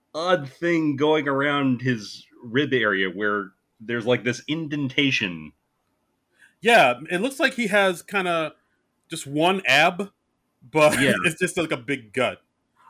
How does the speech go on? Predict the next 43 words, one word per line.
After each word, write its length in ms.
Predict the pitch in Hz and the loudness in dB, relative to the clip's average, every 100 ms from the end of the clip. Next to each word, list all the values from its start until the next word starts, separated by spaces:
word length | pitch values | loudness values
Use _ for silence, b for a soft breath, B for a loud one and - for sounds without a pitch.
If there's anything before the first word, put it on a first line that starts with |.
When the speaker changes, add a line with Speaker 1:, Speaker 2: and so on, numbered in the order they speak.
| b | b
Speaker 1:
I 80 | 156 | 4
Speaker 2:
Or 140 | 143 139 | 4 4
Speaker 1:
don't 200 | 226 226 | 2 2
know 140 | 233 | 6
what 240 | 214 208 196 | 8 8 4
that 160 | 196 | 0
is. 180 | 180 120 - | 0 -2 0
I 80 | 135 | 0
don't 260 | 180 208 | 2 0
know 160 | 190 185 | 0 -2
if 140 | - | -2
that 180 | 160 156 | -2 -2
is 320 | 156 120 117 _ - | -2 -8 -14 _ 0
a 80 | 131 | 2
makeup 480 | 120 135 208 233 233 | 4 2 2 -2 -4
effect. 360 | - 220 208 | -4 -4 -4
I 80 | 120 | -4
don't 180 | 135 165 | -4 -2
know 120 | 160 | -4
if 80 | 160 | -4
that 160 | 156 147 | -4 -4
is 100 | 131 | -4
a 60 | |
thing 240 | 131 151 143 | -6 -4 -2
that 160 | 139 - | -4 -4
is 300 | 131 110 - _ _ | -4 -6 -12 _ _
actually 640 | 113 135 143 143 139 123 - b _ | -2 -2 -2 -4 -2 -4 -8 b _
Will 300 | 107 120 135 | -6 -2 0
Ferrell's 460 | 131 139 135 120 - | 0 -2 0 -2 -4
real 160 | 123 | -4
body. 480 | 113 107 139 165 170 | -2 0 0 -2 -6
I 100 | 127 | -4
have 180 | 131 143 | -2 -2
no 320 | 131 139 143 | -2 -4 -4
idea. 300 | 135 123 113 | -2 -2 -4
I've 220 | 87 95 117 | -4 -6 -6
not 160 | 131 | -6
done 140 | 139 131 | -6 -6
the 60 | |
research 520 | 107 123 - 107 95 | -4 -4 -4 -6 -8
on 260 | - 110 101 | -8 -8 -6
this, 220 | 82 78 | -8 -12
but 260 | - 117 | -10 -8